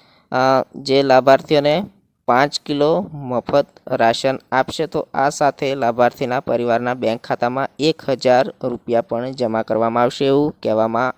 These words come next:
આવી રહ્યું છે. અહીંયા આપણે જોઈએ કે કોને મળશે લાભ, તો અત્રે નોંધનીય છે કે સરકારની આ પહેલ ગરીબ પરિવારોને તેમની રોજિંદી જરૂરિયાતો પૂરી કરવામાં મદદ કરશે.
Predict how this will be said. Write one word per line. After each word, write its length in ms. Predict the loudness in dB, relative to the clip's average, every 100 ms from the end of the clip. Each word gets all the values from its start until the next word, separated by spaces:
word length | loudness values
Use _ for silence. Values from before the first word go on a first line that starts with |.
| -8
આવી 260 | -4 -2 2
રહ્યું 220 | 2 2
છે. 260 | 0 -4 -6 -8
અહીંયા 300 | -4 2 4
આપણે 460 | 2 0 -2 -2
જોઈએ 420 | -2 -2 0 -2 -2
કે 380 | 0 0 0 -2 -2
કોને 260 | 0 2
મળશે 380 | 0 0 0 -2
લાભ, 360 | 2 4 2 -2 -12 _ -4
તો 380 | 0 0 0 0
અત્રે 400 | -4 -2 0 0 -2 _ -6
નોંધનીય 500 | -2 0 0 0 0
છે 200 | 2 0
કે 180 | 2 0
સરકારની 640 | 4 2 6 4 4 -4 -2
આ 160 | 0 2
પહેલ 380 | 2 0 0 -2
ગરીબ 340 | -2 0 0 0
પરિવારોને 680 | 0 2 2 2 2 0 -6 _ _ _ _
તેમની 380 | -4 -2 0 2
રોજિંદી 520 | 4 2 2 0 0
જરૂરિયાતો 580 | 4 2 4 2 2 0
પૂરી 260 | -2 -6 -2
કરવામાં 480 | 0 2 2 0 -2
મદદ 320 | 0 0 0 0
કરશે. 420 | -2 0 -6